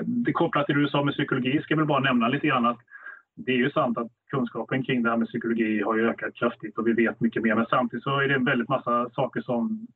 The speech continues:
många människor tror att de vet som inte stämmer. Så att det är ju samma där med desinformationen kring psykologi ökar ju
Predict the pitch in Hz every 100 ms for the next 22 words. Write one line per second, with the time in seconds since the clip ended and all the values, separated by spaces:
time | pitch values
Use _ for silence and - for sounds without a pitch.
0 | _ 135 123 123 131 135 113 160 208 180
1 | 151 156 143 117 - 123 127 117 151 180
2 | 135 110 _ _ _ _ - 117 135 135
3 | 139 123 127 120 123 - 123 131 127 123
4 | 123 127 139 - 127 123 120 120 117 117
5 | 113 113